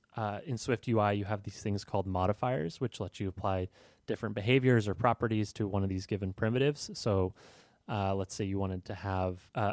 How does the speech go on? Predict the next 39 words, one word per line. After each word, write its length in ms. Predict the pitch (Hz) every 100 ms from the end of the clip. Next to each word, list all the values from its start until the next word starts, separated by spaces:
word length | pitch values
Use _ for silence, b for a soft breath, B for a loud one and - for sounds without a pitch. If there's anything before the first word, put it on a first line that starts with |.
| -
a 80 |
stack 440 | - - 117 107 -
of 120 | 107
elements 460 | - 147 156 151 -
and 80 | 113
apply 260 | - 104
some 180 | 98 107
padding 340 | - 101 98 110
between 360 | 127 139 143
them. 240 | 151 165 170 b b b b b b b
What 160 | 131 131
you 60 |
can 140 | 147 160
do 140 | 131
is 140 | 131 120
you 80 |
can 120 | 117 123
open 280 | 113 -
an 80 | 160
interface 440 | 117 113 113 131 -
to 100 | 113
search 460 | - - 104 - -
through 160 | 110
a 20 |
list 240 | 101 98 -
of 80 | 95
modifiers. 500 | 92 95 120 147 127
You 60 |
could 140 | 110 -
search 200 | 110 -
for 120 | 98
padding, 560 | - 104 95 107 165 - b b b b
and 120 | 135
you 60 | 127
can 240 | - 143
drag 580 | 113 - 107 117 151 147
that 300 | 123 113 -
padding 420 | - 113 104 107
modifier 640 | 120 120 123 - 135 143